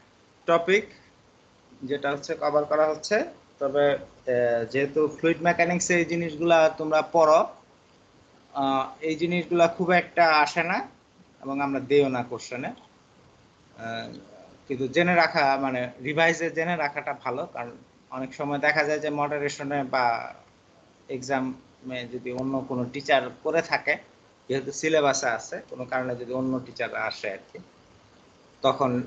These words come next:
আহ, কোনো কারণে হয়তো বা যে টিচার পড়াচ্ছে তার সাথে আরেক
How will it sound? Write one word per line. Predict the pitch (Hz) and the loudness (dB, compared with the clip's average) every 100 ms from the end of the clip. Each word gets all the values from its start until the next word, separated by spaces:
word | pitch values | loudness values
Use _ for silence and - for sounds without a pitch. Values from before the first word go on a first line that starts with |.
| - | -6
আহ, | 120 117 110 110 107 113 - - - _ _ _ _ _ | -4 -4 -6 -10 -12 -12 -16 -20 -20 _ _ _ _ _
কোনো | 123 113 | -8 -8
কারণে | 107 113 113 110 110 - - | -6 -6 -6 -8 -8 -10 -14
হয়তো | 113 117 | -10 -8
বা | 110 107 - _ _ _ _ _ | -6 -8 -10 _ _ _ _ _
যে | 117 139 | 0 0
টিচার | 135 - 147 123 | 0 0 2 4
পড়াচ্ছে | 139 135 117 127 | 2 2 0 -6
তার | 120 | -6
সাথে | 123 117 117 107 - _ _ | -6 -8 -10 -10 -16 _ _
আরেক | 131 | -8